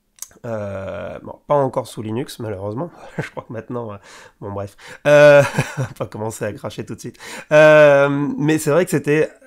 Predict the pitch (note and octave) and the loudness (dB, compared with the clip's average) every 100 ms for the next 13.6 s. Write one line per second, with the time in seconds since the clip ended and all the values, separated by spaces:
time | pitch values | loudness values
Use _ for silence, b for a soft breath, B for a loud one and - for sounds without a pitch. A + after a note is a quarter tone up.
0 | _ - D3+ D#3 D#3+ F3 C3 A#2 C3+ C3+ | _ -6 -4 0 2 2 2 0 0 0
1 | G#2+ G#2 A2 - - - A#2 B2+ A#2 A2+ | 0 -2 -4 -6 -14 -16 -14 -12 -12 -10
2 | D#3 C#3+ A2 A#2+ A2+ A2+ A2+ C#3+ - B2+ | -10 -10 -10 -10 -10 -10 -10 -10 -8 -10
3 | A2 B2 A#2+ A2 C3+ D3 B B B _ | -8 -8 -8 -8 -10 -12 B B B _
4 | - A#2+ B2 F2+ F#2 F#2 F2+ F#2+ F#2 - | -14 -8 -6 -6 -8 -10 -12 -14 -14 -10
5 | B2 G#2 - B2 G2+ F#2 F#2+ G2 G#2 D3+ | -8 -8 -10 -10 -10 -10 -12 -12 -12 -12
6 | A2+ G#2+ G#2 G2 A2+ F#3 B B B _ | -12 -12 -16 -12 -12 -12 B B B _
7 | B2 A#2 A2+ A2+ G#2+ - - D3 D#3 D#3+ | -4 -2 0 -2 -4 -8 -6 -4 -2 0
8 | B2+ A2 G#2+ G#2 G2+ G2+ - G#2+ G#2+ A#2+ | 0 0 -2 -2 -4 -6 -8 -10 -10 -10
9 | - C#3 A2+ A2 G#2 F#2 G2 F#2 G2 F2+ | -12 -12 -12 -12 -14 -16 -18 -18 -18 -18
10 | F#2 F#2 F#2+ F2 - A2+ A2 G#2+ A2+ G#2 | -20 -20 -20 -20 -20 -20 -16 -12 -12 -14
11 | F2+ F2+ F2+ G#2 G#2 G#2 G2+ G#2+ G#2+ G2+ | -16 -18 -20 -20 -20 -20 -18 -16 -16 -18
12 | G2+ G#2+ A#2 D3+ C3+ G#2 A2+ G2+ F#2+ G2 | -20 -18 -16 -14 -16 -18 -18 -18 -18 -18
13 | C3+ A#2 A2 - A2+ B2+ | -14 -12 -14 -14 -14 -14